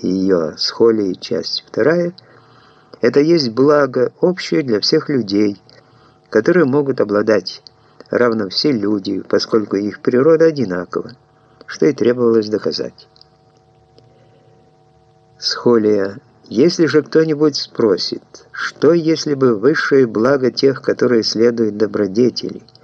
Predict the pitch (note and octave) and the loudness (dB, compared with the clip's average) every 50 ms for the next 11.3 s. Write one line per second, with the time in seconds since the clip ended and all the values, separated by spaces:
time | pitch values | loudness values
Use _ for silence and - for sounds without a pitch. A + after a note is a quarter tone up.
0 | _ - _ - - - _ _ _ _ - - A#2+ D3 C#3+ D3 C3+ C3+ C3+ C3+ | _ -20 _ -20 -20 -20 _ _ _ _ -4 0 2 2 4 4 2 2 2 2
1 | - D3 D3+ C#3+ - - - C#3+ B2+ A#2+ B2 A#2+ A#2+ - - - - - - - | 2 2 2 2 0 -2 -4 -2 0 0 -2 -2 -2 -4 -4 -4 -4 -4 -6 -12
2 | - _ _ _ _ _ _ _ _ _ _ _ _ _ - - _ - G#2 G#2+ | -20 _ _ _ _ _ _ _ _ _ _ _ _ _ -20 -20 _ -6 -2 -2
3 | G#2 G2 - - G#2+ A2 A#2+ C3 D3 D3+ E3 D#3+ E3 E3 D#3+ D#3+ D#3+ D#3+ D3+ C#3 | 0 0 -2 -2 2 4 4 4 4 4 4 4 4 4 2 2 2 2 0 2
4 | C3 D3 D#3 D#3+ D3 - - - C3 B2+ B2+ - - - - A#2+ B2 B2+ B2 A#2 | 2 4 4 4 2 0 -2 -4 -4 -4 -2 -2 -2 -2 0 2 2 2 2 2
5 | C3 C#3+ D3 D3 D3+ - - C#3+ C3 - B2+ A#2 - A#2 G#2+ G2 G2 G#2 A#2 B2 | 2 2 2 0 -4 -6 -10 -8 -2 -2 0 0 2 0 0 2 2 2 2 2
6 | - - C#3 C3 - C3 B2+ B2 - B2+ B2+ B2 A#2+ - A#2+ A#2 - A#2 A2+ A2+ | 2 0 0 0 0 -2 -2 -2 -2 -2 -2 -2 -2 -4 -4 0 2 4 4 4
7 | A#2 A#2 A2 A2 A2 - A#2+ A#2 A2+ - - B2 - - A2+ - A2 A2 A2+ A2+ | 4 2 0 -2 -4 -4 -6 -6 -4 -6 -8 -8 -8 -8 -4 0 2 2 2 2
8 | - - A2 G#2+ - - - - A2+ G2+ G#2 A2+ B2+ C3+ B2 B2 A#2 G#2+ G2 G#2+ | 0 -2 -2 -2 -2 -4 -2 0 0 0 2 2 2 2 2 2 0 2 2 0
9 | A2 G#2+ A#2+ B2+ A2+ - - - G#2+ G#2 - - G#2 G#2 G2+ - G#2 G#2+ A2+ A2 | 0 2 0 0 -2 -2 -2 -2 -2 0 0 -2 -2 -2 0 0 2 2 2 0
10 | - - - G2 F#2+ G2+ G2+ G2+ G#2+ G2+ G#2 A2+ A#2+ C3 C3 C3+ - A2+ A2+ A2+ | -2 -4 -4 -2 -2 0 2 0 0 0 0 -2 -2 -2 -2 0 2 2 4 2
11 | G#2+ F#2+ - - - | 2 -2 -4 -8 -10